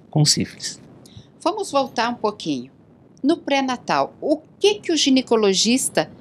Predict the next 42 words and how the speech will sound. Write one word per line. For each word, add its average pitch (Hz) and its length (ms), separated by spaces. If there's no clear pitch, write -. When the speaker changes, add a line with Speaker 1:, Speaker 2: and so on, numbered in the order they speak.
Speaker 2:
ou 185 160
um 180 60
clínico 185 400
geral, 151 340
sei - 180
lá, 196 240
pede 214 300
para 196 380
a 185 120
gestante 170 480
fazer? 156 340
Quais 240 220
são 214 140
esses 180 260
exames? - 320
Speaker 1:
Geralmente 170 480
no 170 60
primeiro 165 320
trimestre, 139 520
no 117 80
segundo 139 280
trimestre, 127 400
no 120 80
terceiro 120 320
trimestre, 120 400
faz 143 160
uma 139 120
batelada 156 460
de 139 100
exames, 113 460
hemograma, 165 680
glicemia, 151 920
a 131 40
parte 127 320
geral 135 480
dessa 120 240
pessoa, 151 560
função 117 380
renal, 135 580
exame 113 280
de 139 80
urina, 151 360